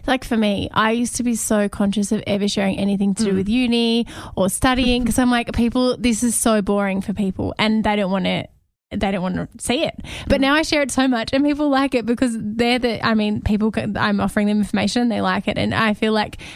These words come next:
Speaker 1: I'm so happy that I didn't just not do it because I thought other people wouldn't like it. And I think it's so important.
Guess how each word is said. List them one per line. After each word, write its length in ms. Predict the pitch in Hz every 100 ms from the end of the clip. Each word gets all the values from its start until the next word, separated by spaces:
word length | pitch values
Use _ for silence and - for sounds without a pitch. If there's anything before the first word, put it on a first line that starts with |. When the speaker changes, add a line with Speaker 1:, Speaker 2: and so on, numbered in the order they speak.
| -
Speaker 1:
I'm 300 | 226 233 220
so 240 | - 226
happy 320 | 220 214 233 220
that 140 | 214
I 120 | 208
didn't 440 | 196 214 202 202 - _ -
just 220 | 220 202
not 220 | 214 208 208
do 160 | 202
it 80 | -
because 180 | 214 208
I 80 | 202
thought 180 | 208 208
other 200 | 208 190
people 280 | 185 202 196
wouldn't 220 | 196 -
like 220 | - 190
it. 100 | -
And 80 | -
I 100 | 214
think 160 | 208 220
it's 120 | 220
so 140 | 226 208
important. 460 | 196 208 208 196